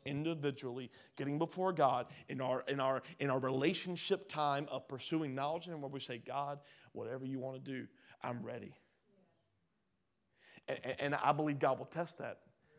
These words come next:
He'll say, "Uh, uh, okay, you ready?" And he puts it in front of us, and instead of being willing to look for the opportunity, we're still looking down.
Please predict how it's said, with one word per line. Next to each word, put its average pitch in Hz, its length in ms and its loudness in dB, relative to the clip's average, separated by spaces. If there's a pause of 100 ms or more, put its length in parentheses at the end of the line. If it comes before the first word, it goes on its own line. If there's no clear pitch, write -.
(120)
He'll 135 100 -6
say, 131 180 0
"Uh, 123 120 0
uh, - 320 -6
okay, 151 380 2 (580)
you 123 120 -2
ready?" 156 320 6 (680)
And 131 80 -2
he 123 60 -2
puts 175 320 2
it 156 200 2
in 151 160 2
front 170 200 4
of 139 120 6
us, 131 280 0 (320)
and 143 100 2
instead 160 220 4
of 139 180 8
being 156 260 4
willing 156 260 8
to 143 100 -2
look 151 280 2
for 147 200 0
the 135 100 4
opportunity, 139 720 2 (300)
we're - 80 -10
still - 180 2
looking 127 260 0
down. 127 300 -2